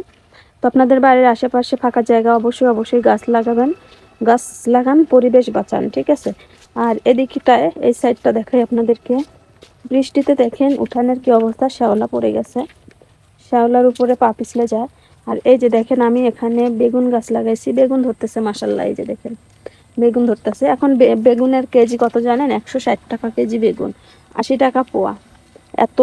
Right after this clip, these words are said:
দাম। আর এই যে এটা হচ্ছে পুঁই শাকের গাছ, দেখেন উপরে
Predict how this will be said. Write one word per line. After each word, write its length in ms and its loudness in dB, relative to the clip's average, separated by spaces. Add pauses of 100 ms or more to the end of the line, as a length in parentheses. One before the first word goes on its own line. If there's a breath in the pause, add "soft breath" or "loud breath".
(120)
দাম। 160 0 (500)
আর 80 2 (120)
এই 60 6
যে 160 2
এটা 220 0
হচ্ছে 340 -2
পুঁই 320 -2
শাকের 300 -4
গাছ, 220 -2 (100)
দেখেন 220 -4
উপরে 260 -2